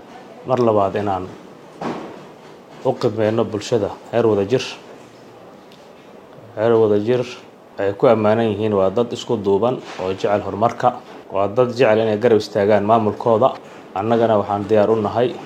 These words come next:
inaan ku adeegno taladooda, soo jeedintooda. Marka sidaas awgeed, maalinta aan xilka la wareegayay, shaqo ka socotay waxaa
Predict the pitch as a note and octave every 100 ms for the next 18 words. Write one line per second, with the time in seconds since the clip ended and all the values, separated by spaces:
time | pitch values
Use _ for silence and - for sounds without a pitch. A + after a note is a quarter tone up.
0 | - - - G2 G#2 G2+ G2 F2 - -
1 | C#3 A2+ G2+ F#2+ G#2+ A#2+ - - - -
2 | A2+ A#2+ A2+ G#2+ G#2 B2+ - - - -
3 | - A2 G#2 G#2+ A2 B2 A#2+ A2+ A2 G#2+
4 | C3 - - - - A2+ - A2+ C3+ A#2
5 | G#2 - - B2 A2+ A2 B2 - - -
6 | - G2+ A2+ A#2+ A#2+ G#2 A2+ A2+ A#2+ A#2
7 | A2 G#2 A#2 G#2 G2 A#2+ - - - -
8 | - G#2+ A#2+ - C3+ B2 G2 F#2+ B2 A2+
9 | G2+